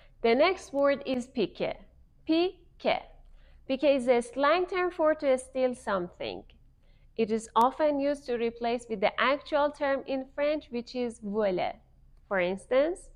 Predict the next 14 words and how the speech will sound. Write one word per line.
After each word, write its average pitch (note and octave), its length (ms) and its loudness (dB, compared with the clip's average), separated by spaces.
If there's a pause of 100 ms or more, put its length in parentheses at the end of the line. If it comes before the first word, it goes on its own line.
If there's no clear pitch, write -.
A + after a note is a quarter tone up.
(600)
"Il A3+ 180 0
m'a G3 180 4
piqué E4+ 600 2
mon A#3+ 240 -2
portefeuille." G#3 680 -2 (720)
"Il G3+ 220 -2
m'a F#3 340 -10 (180)
piqué C4 560 -4
mon A3+ 300 -4
portefeuille." G3+ 680 -6 (280)
He A3 120 -2
stole A#3 340 -2
my A#3+ 180 -2
wallet. F#3+ 520 -2